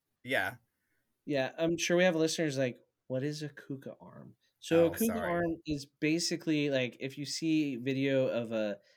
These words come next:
Speaker 2: assembly line of cars and the robotic arms that put together the cars, that's basically a Kuka arm. Kuka is the, the brand that makes all those robots for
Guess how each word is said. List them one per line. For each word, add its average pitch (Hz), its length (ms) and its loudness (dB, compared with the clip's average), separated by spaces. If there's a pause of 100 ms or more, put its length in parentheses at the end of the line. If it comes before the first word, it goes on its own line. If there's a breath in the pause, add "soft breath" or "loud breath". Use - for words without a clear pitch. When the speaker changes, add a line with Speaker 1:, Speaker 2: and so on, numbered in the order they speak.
(100)
Speaker 2:
assembly 175 460 2
line 135 500 0
of 107 220 -4
cars 113 640 -2
and 123 180 -6
the 120 80 -4
robotic 131 640 0
arms 127 400 -4
that - 200 -8
put - 180 -6
together 123 440 -4
the 107 80 -6
cars, 165 720 -4 (560 soft breath)
that's 190 200 -2
basically 160 480 0
a 131 80 0
Kuka 165 340 -4
arm. 123 420 -4 (480 soft breath)
Kuka 147 200 -6
is 127 180 -4
the, 113 220 -4 (100)
the 117 80 -10
brand 120 560 -2
that - 120 -8
makes 123 240 -8
all 110 120 -2
those 98 220 -6
robots 101 460 -6
for 95 340 -12